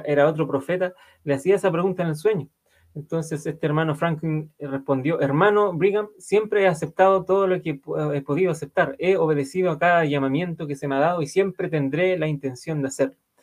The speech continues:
Ahora, ¿esto cómo podría cumplirse si Brigham Young, eh, ya no era profeta en la tierra?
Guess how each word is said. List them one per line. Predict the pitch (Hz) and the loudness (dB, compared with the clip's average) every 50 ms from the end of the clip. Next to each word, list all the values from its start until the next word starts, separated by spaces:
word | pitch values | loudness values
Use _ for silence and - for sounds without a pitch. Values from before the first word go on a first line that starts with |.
| _ _ _ _ _ _ _ _ _ _ _ _ _ _ _ _ - | _ _ _ _ _ _ _ _ _ _ _ _ _ _ _ _ 2
Ahora, | 151 165 170 143 127 117 - - | 6 6 6 6 4 2 -2 -4
¿esto | 160 156 156 - 165 165 | -6 -6 -4 -4 -6 -4
cómo | 165 180 175 160 | -2 -2 -2 0
podría | 156 170 165 165 165 170 175 175 170 165 165 165 156 151 | 2 2 2 2 2 2 2 2 2 4 4 2 0 0
cumplirse | 170 156 139 147 185 220 208 - - 208 190 | -2 -2 0 2 2 2 2 0 -4 -10 -10
si | - - 170 165 165 160 160 156 151 151 151 151 151 | -8 -8 -6 -6 -4 -4 -4 -4 -6 -6 -8 -8 -6
Brigham | 139 160 160 156 151 147 | -4 -2 0 0 0 0
Young, | 156 175 185 180 170 - - - | 0 0 -2 -4 -6 -10 -12 -10
eh, | - 147 135 | -8 -4 -2
ya | 151 147 | -2 0
no | 147 165 | 0 2
era | 175 175 165 151 | 2 2 0 0
profeta | 147 143 135 - 175 160 165 | -2 -4 -4 -4 -4 -2 0
en | 156 143 | 2 2
la | 151 143 | 2 2
tierra? | 175 180 190 196 196 185 | 4 2 2 2 0 -4